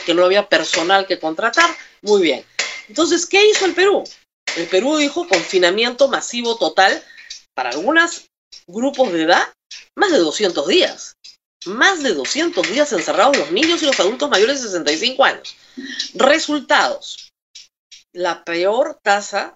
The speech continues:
¿no es cierto? La, el peor índice de muerte por cada cien mil habitantes del mundo.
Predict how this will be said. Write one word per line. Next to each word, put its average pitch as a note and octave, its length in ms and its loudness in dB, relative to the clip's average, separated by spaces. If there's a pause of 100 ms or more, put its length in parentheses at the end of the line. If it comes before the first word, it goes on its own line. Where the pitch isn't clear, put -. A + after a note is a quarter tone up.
¿no E3 80 -12
es D#3+ 60 -10
cierto? - 280 -4
La, F#3 240 0
el F#3 140 0
peor C4 300 2
índice D4 360 -4
de F#3+ 120 0
muerte A#3 340 -6
por C#3+ 200 -6
cada - 200 0
cien E3+ 220 -8
mil A3+ 120 -4
habitantes G#3+ 540 -2
del D#3+ 260 -6
mundo. E3+ 460 -2